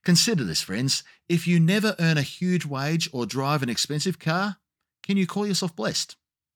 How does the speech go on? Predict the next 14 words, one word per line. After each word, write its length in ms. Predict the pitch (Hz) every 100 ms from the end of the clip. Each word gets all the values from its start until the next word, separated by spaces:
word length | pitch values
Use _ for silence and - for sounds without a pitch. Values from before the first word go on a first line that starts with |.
| _ -
If 160 | 165
our 120 | 190 185
health 320 | 180 180 -
is 200 | 120 -
never 420 | 139 175 208 190
at 140 | 185
its 100 | 170
best 380 | - 185 165 -
and 120 | 147
we 120 | 147 143
battle 420 | 160 175 165 -
even 320 | 156 156 143
life-threatening 760 | 113 131 175 - 175 165 151 143
illness, 540 | 151 175 - - -